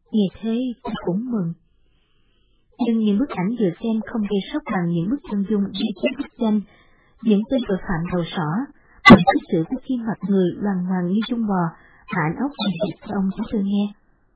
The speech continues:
Ôi, vậy là Thắng Đức Băng là khuôn mặt người xếp vào hàng tội phạm này, có bác Thị của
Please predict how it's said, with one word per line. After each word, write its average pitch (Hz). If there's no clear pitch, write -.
Ôi, 185
vậy 190
là 190
Thắng 220
Đức 285
Băng 226
là 196
khuôn 233
mặt 190
người 180
xếp 339
vào 180
hàng 180
tội 160
phạm 175
này, 185
có 294
bác 302
Thị 214
của 240